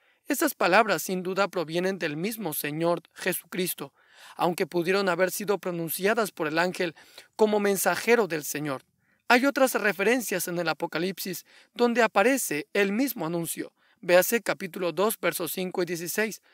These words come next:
capítulo tres, verso once, capítulo dieciséis, verso quince, capítulo veintidós, verso doce y veinte. La referencia no tiene que ver con ningún acontecimiento del pasado,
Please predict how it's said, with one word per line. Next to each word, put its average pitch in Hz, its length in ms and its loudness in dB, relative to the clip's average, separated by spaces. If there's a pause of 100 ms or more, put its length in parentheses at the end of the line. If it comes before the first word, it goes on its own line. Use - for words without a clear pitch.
(160)
capítulo 240 480 2
tres, 208 280 0
verso 165 300 -2
once, 180 360 -2 (220)
capítulo 190 520 -4
dieciséis, 170 540 -4
verso 175 280 -2
quince, - 400 -6 (260)
capítulo 233 480 0
veintidós, 196 540 0
verso 202 300 -2
doce 170 400 -2
y 175 120 -8
veinte. 202 440 -2 (420)
La 247 140 4
referencia 254 720 2
no 269 180 0
tiene 277 300 0
que 180 160 -2
ver 247 220 4
con 170 260 -4
ningún 165 380 -4
acontecimiento 180 920 -4
del 170 160 -4
pasado, 190 500 0